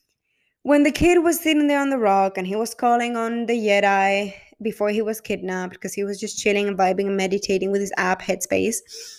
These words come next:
I was like, "Well, it makes total sense. Now he's gonna get kidnapped and, um, something's gonna happen at the end. They're gonna," like, I told my boyfriend, but he's just used to it. I was like, "Well, then they're gonna call in a big Jedi, 'cause he's actually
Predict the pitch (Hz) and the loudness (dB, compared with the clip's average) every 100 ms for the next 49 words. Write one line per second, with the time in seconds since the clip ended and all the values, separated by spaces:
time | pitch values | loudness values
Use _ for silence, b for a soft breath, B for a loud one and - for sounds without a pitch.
0 | B _ _ _ 233 294 311 220 226 220 | B _ _ _ 2 4 4 4 4 4
1 | 220 233 240 226 214 214 214 - 226 208 | 2 4 6 6 6 4 2 0 0 0
2 | 196 190 185 185 190 202 196 202 196 - | -2 -2 -4 -4 -4 -4 -4 -4 -4 -4
3 | 214 180 180 180 - 185 175 175 185 - | -6 -4 -6 -8 -8 -6 -4 -4 -6 -10
4 | - - 185 180 180 185 185 _ _ _ | -18 -8 -4 -2 -2 -4 -8 _ _ _
5 | _ _ _ _ _ _ _ _ _ _ | _ _ _ _ _ _ _ _ _ _
6 | _ - - 233 226 233 208 202 247 285 | _ -6 2 2 4 4 4 4 4 4
7 | 233 220 196 202 202 208 - 220 214 - | 4 2 2 2 2 0 0 2 2 2
8 | 220 226 247 233 202 208 220 208 190 170 | 2 2 2 4 4 4 2 0 -4 -2
9 | 196 202 214 190 170 170 165 180 175 - | -2 0 -4 -6 -6 -6 -6 -4 -4 -4
10 | B B B 226 233 226 220 - 233 226 | B B B 4 6 6 4 4 6 6
11 | 202 208 220 220 214 214 214 233 233 233 | 6 2 0 0 0 -2 -2 0 0 0
12 | 214 185 208 190 202 226 220 202 196 196 | -2 0 -2 0 2 4 4 2 0 -4
13 | - 220 214 208 - 214 208 190 | -10 -6 -2 -4 0 0 0 -2